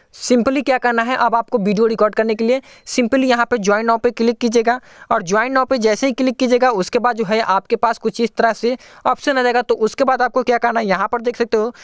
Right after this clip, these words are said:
नीचे की साइड में एक ज्वाइन नाउ का ऑप्शन है, तो आपको simply इस ज्वाइन नाउ पे क्लिक कर देना है। जैसे कि आप लोग इस ज्वाइन नाउ पे क्लिक कर दोगे, उसके बाद simply आपके सामने जो है एक वीडियो ओपन हो जाएगा। तो आपको कुछ इस तरह से जो है एक ऑप्शन नज़र आ जाएगा।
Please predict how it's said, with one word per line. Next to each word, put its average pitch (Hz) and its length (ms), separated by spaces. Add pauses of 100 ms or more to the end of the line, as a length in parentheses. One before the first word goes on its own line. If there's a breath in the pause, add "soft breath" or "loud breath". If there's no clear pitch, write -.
(200 loud breath)
नीचे 226 300
की 254 60
साइड 240 200
में 247 60
एक 208 120
ज्वाइन 185 280
नाउ 247 120
का 233 120
ऑप्शन 233 260
है, 233 60
तो 220 100
आपको 208 200
simply 202 320
इस 240 160
ज्वाइन 170 240
नाउ 220 140
पे 240 120
क्लिक 233 240
कर 233 140
देना 220 200
है। 208 140 (460 soft breath)
जैसे 180 280
कि 247 80
आप 247 100
लोग 254 140
इस - 180
ज्वाइन 190 240
नाउ 247 100
पे 247 140
क्लिक 233 260
कर 233 120
दोगे, 233 260 (280 soft breath)
उसके 247 240
बाद 254 160
simply 226 380
आपके 233 240
सामने 220 280
जो 214 120
है 208 80
एक 202 100
वीडियो 185 360 (260)
ओपन 220 220
हो 226 60
जाएगा। 220 260 (300 loud breath)
तो 247 60 (160)
आपको 196 400
कुछ - 240
इस 247 160
तरह 240 160
से 233 80
जो 226 140
है 233 80
एक - 440
ऑप्शन 185 320
नज़र 190 180
आ 151 80
जाएगा। 127 300